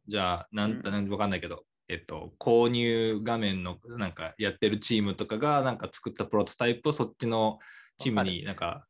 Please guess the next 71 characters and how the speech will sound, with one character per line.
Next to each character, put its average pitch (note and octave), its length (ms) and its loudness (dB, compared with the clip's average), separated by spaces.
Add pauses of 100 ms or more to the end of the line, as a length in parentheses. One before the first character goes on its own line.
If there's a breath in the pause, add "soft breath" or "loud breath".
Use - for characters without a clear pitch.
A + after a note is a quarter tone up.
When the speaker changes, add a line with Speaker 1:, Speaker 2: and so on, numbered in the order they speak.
(160)
Speaker 2:
る。 G2+ 80 2
Speaker 1:
調 C#3 160 2
査 C3 120 2
依 C3 60 4
頼 B2+ 180 4
し - 160 -6
て、 G3 260 2
な D#3+ 80 0
ん - 20 -6
か C3+ 80 -2
結 - 220 -6 (100)
果 A2 460 2
も G#2+ 120 -2
ら G#2 80 0
っ - 100 -8 (120)
て A#2 420 4 (300 loud breath)
や G2+ 120 -2
る G#2 200 -2
み F#2+ 120 -4
た F2 120 -8
い F#2 80 -10
な - 80 -16
感 A2 240 0
じ A2 120 2
に、 D3+ 220 2
多 C#3 100 -2
分 A2+ 60 4
わ A2 60 2
か B2 80 4
ん - 20 0
な G#2+ 60 2
い F#2+ 60 2
け F2 40 -4
ど、 E2+ 60 -4
ち - 80 -10 (120)
ょ E2+ 120 -10
っ - 20 -14
と - 20 -20 (380 loud breath)
な A2+ 140 0
っ - 100 -10
て F#2 160 4
る E2+ 180 -2
の F#2 100 0
か G2 140 -2
な G2+ 120 4
み G#2 80 2
た G2+ 80 2
い G2 40 2
な、 G2+ 80 2
な G#2 100 2
ん G#2+ 40 -2
か G2 80 -4
で F2+ 80 0
見 F#2 80 -4
た D2+ 100 -12
け F2 120 -10
ど、 - 340 -12
な G#2+ 60 -10
ん - 20 -10
か - 80 -6
そ - 120 0
ん E3 100 2
な E3 100 2
感 E3 240 2
じ D#3 1000 4
の G3 100 0
は E3+ 120 4
多 C#3 100 0
分 G2 120 0
ま G#2 340 0
あ - 20 -20